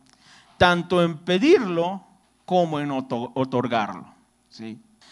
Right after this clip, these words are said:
Y de esto quiero hablar al menos el día de hoy y el siguiente domingo, una miniserie titulada El Perdón. El tema del día de hoy lo he titulado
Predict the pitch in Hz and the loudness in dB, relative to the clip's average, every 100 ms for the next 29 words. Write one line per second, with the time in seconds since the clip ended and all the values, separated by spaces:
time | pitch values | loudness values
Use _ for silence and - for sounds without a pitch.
0 | - 160 233 285 - - 240 240 202 214 | -8 -4 0 0 0 4 6 8 6 4
1 | 220 - 151 151 208 254 226 214 160 147 | 4 4 4 6 4 2 0 -2 -2 0
2 | 175 180 185 202 185 165 147 - 147 170 | -2 0 0 0 0 0 0 -2 -4 -2
3 | 175 160 143 202 196 135 156 220 _ _ | -2 0 0 -2 -4 -4 -6 -10 _ _
4 | - _ _ - - _ _ - _ 180 | -20 _ _ -20 -20 _ _ -20 _ -2
5 | 220 214 185 165 147 208 208 190 175 151 | 2 2 2 2 0 0 2 2 0 0
6 | 156 156 185 165 151 147 - 147 156 143 | 2 6 6 6 2 -2 0 4 4 4
7 | 147 147 147 233 127 101 - _ _ _ | 0 0 2 0 -2 -8 -18 _ _ _
8 | - 143 160 254 247 208 175 175 233 226 | -12 -4 2 4 4 4 2 2 0 2
9 | 175 165 196 202 185 175 185 185 170 156 | 2 2 2 0 0 0 0 -4 -6 0
10 | 202 170 127 123 135 | 2 4 2 0 -4